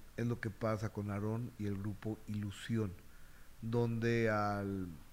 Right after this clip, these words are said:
al líder, al dueño del grupo, fue detenido y está encarcelado por la supuesto violación a una niña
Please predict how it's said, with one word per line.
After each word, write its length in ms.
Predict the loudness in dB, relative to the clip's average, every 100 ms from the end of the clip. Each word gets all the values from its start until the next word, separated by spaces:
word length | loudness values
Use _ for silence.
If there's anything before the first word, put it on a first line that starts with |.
| -16 -14 -14 -14 -6
al 200 | 0 2
líder, 500 | 2 2 2 2 0 -6 -14 -14 -16 -16 -18 -18 -8 -2
al 200 | 0 2
dueño 420 | 4 4 4 2
del 140 | 0
grupo, 520 | 2 2 2 0 -2 -4 -10 -10 -12 -12
fue 260 | -4 2 4
detenido 800 | 4 2 0 2 4 4 4 4
y 120 | 4
está 960 | 2 0 2 4 2 2 0 -2 -4 -6
encarcelado 1000 | -4 -2 -2 -2 0 4 4 4 4 0 -2 -14 -14 -14 -16 -14 -4
por 280 | 0 2 2
la 260 | 2 2
supuesto 1300 | 2 2 4 6 6 4 2 2 2 4 2 0 -2 -4 -2
violación 680 | 0 0 0 -2 0 0
a 40 | 0
una 220 | 0 0
niña 600 | 0 0 0 0 0